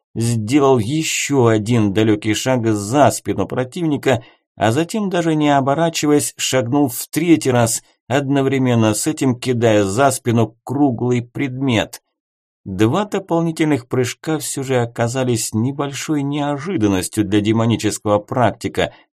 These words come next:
так как он немного запоздал со вторым ударом, а третий сделать не успел. Он и подоспевший напарник в оцепенении уставились на активированный атакующий амулет, упавший у их ног.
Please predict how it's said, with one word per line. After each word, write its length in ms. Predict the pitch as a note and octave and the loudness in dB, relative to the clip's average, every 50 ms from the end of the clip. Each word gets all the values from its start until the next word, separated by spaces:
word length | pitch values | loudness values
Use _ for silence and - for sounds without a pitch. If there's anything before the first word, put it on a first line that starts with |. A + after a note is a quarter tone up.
| _ _ | _ _
так 220 | A2 G#2 G2 - | -2 -2 -2 -2
как 260 | - F#2+ F2 - - | -4 -6 -6 -4 -2
он 220 | G#2+ G#2 F#2+ F#2+ G2+ | 0 0 2 2 2
немного 520 | G#2 A2 A2 G#2 G2 F#2+ F2 E2 G2 F#2+ | 2 2 2 2 0 0 0 0 -2 -2
запоздал 840 | E2+ E2+ F#2 G#2 G2+ G2+ - A2 A#2 B2+ B2+ A#2+ A#2 A2 G2 F2+ E2+ | 0 0 0 0 0 0 -2 -2 -2 -2 -2 -2 0 2 2 2 0
со 240 | - - - G#2 | -2 0 0 0
вторым 400 | F#2+ - _ - - G#2+ A2+ A#2+ | -2 -2 _ -4 -2 -2 0 0
ударом, 400 | C3+ C#3+ C3+ D#3 D#3 D3+ C3+ C3 | -2 -2 -2 0 2 2 4 4
а 80 | B2+ A#2+ | 2 2
третий 580 | A#2+ - _ - D#3+ F3 F#3 E3+ - - E3 D#3 | 0 -4 _ -8 -6 -6 -6 -6 -2 -2 0 0
сделать 680 | C#3 C3 B2 G#2+ F#2+ G#2 B2+ D3 D3 C#3+ C3+ B2+ - - | 0 -2 -6 -6 -4 -2 -2 0 0 -2 -4 -4 -4 -2
не 420 | A2 A2 A2 B2 C#3+ D3+ - - _ _ | 0 2 2 2 2 2 0 -4 _ _
успел. 800 | - C3 C#3 - - - - _ _ B2 A2+ G#2+ G#2 G2+ G2 - - _ _ _ _ _ _ _ _ _ _ _ _ _ _ _ | -8 -6 -6 -4 -6 -6 -8 _ _ 0 2 4 4 4 2 0 -6 _ _ _ _ _ _ _ _ _ _ _ _ _ _ _
Он 220 | - F#3 A#3 A#3 A3 | -2 0 2 2 2
и 80 | G#3 | 0
подоспевший 680 | G3 F3+ D#3+ D#3 D#3+ D#3 - - E3+ E3+ D#3+ D#3 D3 C#3+ | 0 0 2 2 2 0 0 0 0 0 0 0 0 0
напарник 680 | C#3 C3+ B2+ - - E3+ F3+ E3+ D#3+ D#3+ D3+ D#3 - | 2 0 0 -2 -4 -4 -2 2 2 2 2 2 0
в 120 | A#2 B2+ | -2 -2
оцепенении 920 | D3+ D3+ - - - B2+ A#2+ A#2+ - A2 G#2+ B2 D#3 D#3+ C#3+ A#2+ A2 G2+ - | -2 -2 -4 -4 -4 -4 -4 -4 -2 -2 -2 0 0 0 2 2 2 2 2
уставились 720 | - G2+ F#2 - - - - D#3+ D#3 D3 C3 B2 A2+ - | 0 -2 -2 -4 -6 -4 -4 -2 0 0 0 -2 -2 0
на 120 | A2 G#2+ - - | 0 -2 -2 0
активированный 1120 | - G2+ G2+ - - - - G2 F#2+ F#2 G2+ B2 C#3+ C#3 - A#2 A2+ G#2+ G2+ G2 G2+ G2 E2+ | 0 -2 -2 -2 -8 -12 -8 -6 -6 -4 -4 -2 -2 -2 0 2 2 2 4 2 2 2 2
атакующий 920 | E2+ F#2+ F2+ G2+ F#2+ F#2+ - - A2+ A#2 G#2+ G2 F2+ - - - - G2 F2+ | 0 0 0 0 -2 -4 -4 -2 0 2 2 2 0 -2 -4 -2 0 2 2
амулет, 580 | F2+ F#2 G2 G#2+ A#2 C3+ D3+ D#3+ D3 D#3 - | 2 2 2 0 0 2 2 2 2 2 0
упавший 760 | B2 A2 - - - C3 C#3 C3 B2+ A#2 - - A#2 G#2 - - | -2 -2 -2 -2 0 2 2 2 2 0 0 2 0 0 2 0
у 100 | G#2 A2 | 0 2
их 260 | A2+ A2 G#2 G#2 - | 2 2 0 0 0
ног. 520 | A2 A#2+ B2 A#2 G2+ F2+ E2+ - - - | 0 2 2 4 4 2 2 -2 -8 -16